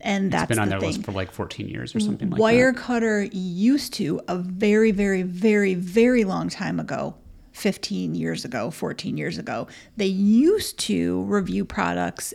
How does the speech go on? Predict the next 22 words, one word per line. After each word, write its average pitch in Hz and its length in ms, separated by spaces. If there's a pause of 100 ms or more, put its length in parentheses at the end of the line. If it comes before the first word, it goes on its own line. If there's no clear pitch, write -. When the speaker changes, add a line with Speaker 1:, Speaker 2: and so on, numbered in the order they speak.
Speaker 1:
and 196 180
do 196 180
an 185 80
okay 160 340
job. 180 500 (400)
Within 202 320
the 190 60
past 190 380
five 156 260
or 185 80
six - 340
years, 254 540
their 180 800 (560)
ability 202 500
to 180 100
review 180 300
products 165 560 (320)
has 185 200
gone 165 260
downhill 214 580
because 190 500
they 175 380